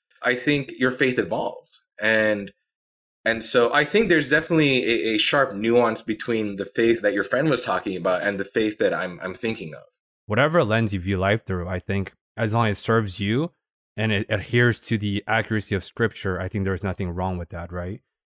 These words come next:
Speaker 2: Uh, so I do really appreciate your answers. And I wanna talk about what you mentioned. Faith deepens over time. When I look at a lot of my friends and social network, people who fell out of faith over time,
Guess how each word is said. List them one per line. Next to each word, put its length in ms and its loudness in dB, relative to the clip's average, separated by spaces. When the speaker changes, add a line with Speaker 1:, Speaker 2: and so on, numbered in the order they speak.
Speaker 2:
Uh, 80 -4
so 120 0
I 80 4
do 140 2
really 160 4
appreciate 400 0
your 140 -4
answers. 480 -6
And 260 -4
I 80 4
wanna 300 4
talk 320 0
about 340 4
what 220 -4
you 140 0
mentioned. 640 -2
Faith 400 0
deepens 400 0
over 200 -2
time. 300 -10
When 180 2
I 120 6
look 200 4
at 80 6
a 40 6
lot 180 4
of 60 0
my 140 0
friends 500 0
and 260 -2
social 340 0
network, 600 -2
people 260 -2
who 120 -2
fell 280 2
out 120 0
of 120 -6
faith 280 -4
over 240 -4
time, 440 0